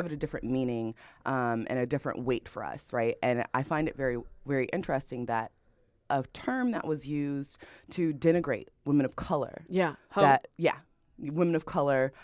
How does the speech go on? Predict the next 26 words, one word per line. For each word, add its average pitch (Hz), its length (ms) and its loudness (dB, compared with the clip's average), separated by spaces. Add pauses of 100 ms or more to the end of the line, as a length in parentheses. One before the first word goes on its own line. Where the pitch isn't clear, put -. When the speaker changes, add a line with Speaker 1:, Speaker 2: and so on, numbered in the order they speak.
(180)
Speaker 1:
um, 135 460 6
and 135 260 6 (100)
women 175 240 6
from 156 180 2
a 139 60 2
certain - 320 -4
class - 680 -4 (220)
is 143 240 2
being 165 280 4
reclaimed 196 560 0
by 165 260 6
so 269 360 2
many 277 180 4
people 214 240 -6
that 175 140 0
it - 60 2
was 165 120 0
not 175 160 0
actually - 300 -6
used 156 240 -2
as - 100 -12
a 127 40 -8
slur 220 360 0
for, - 340 -6 (140)
Speaker 2:
Right. 185 260 8
Speaker 1:
for, 156 320 4